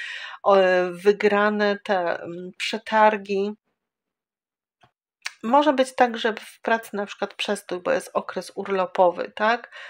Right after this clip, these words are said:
Takie coś też może być, ale świetne karty, świetne. E, inwestujecie w dom, inwestujecie, może będzie malowanie, może będzie remont, może kupujecie działkę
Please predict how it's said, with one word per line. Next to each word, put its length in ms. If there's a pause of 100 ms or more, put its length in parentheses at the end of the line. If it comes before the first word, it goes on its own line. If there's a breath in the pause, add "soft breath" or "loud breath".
(160 loud breath)
Takie 280
coś 280
też 260
może 240
być, 260
ale 200
świetne 680
karty, 560
świetne. 640 (920 soft breath)
E, 140
inwestujecie 920
w 160
dom, 360
inwestujecie, 880
może 260
będzie 640
malowanie, 760
może 260
będzie 360
remont, 420
może 280
kupujecie 640
działkę 520